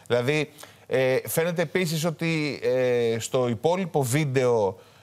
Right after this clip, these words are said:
ε, που η, είναι στην κατοχή το-, των αρχών,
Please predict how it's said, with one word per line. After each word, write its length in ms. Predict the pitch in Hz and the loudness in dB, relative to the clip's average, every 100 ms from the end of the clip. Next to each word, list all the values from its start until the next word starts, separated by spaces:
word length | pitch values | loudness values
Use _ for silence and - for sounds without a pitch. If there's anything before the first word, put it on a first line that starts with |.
| - | -4
ε, 240 | 123 120 | 0 0
που 200 | 113 131 127 120 113 110 110 | 0 0 0 2 0 0 -2
η, 300 | 131 127 123 | -2 0 -2
είναι 200 | 131 156 | -2 -2
στην 140 | 147 135 | -2 -2
κατοχή 400 | 131 117 147 135 | -2 -2 -2 -2
το-, 240 | 131 123 | 0 -2
των 180 | 107 117 | 0 -2
αρχών, 500 | 110 - 135 123 104 | -2 0 0 0 -4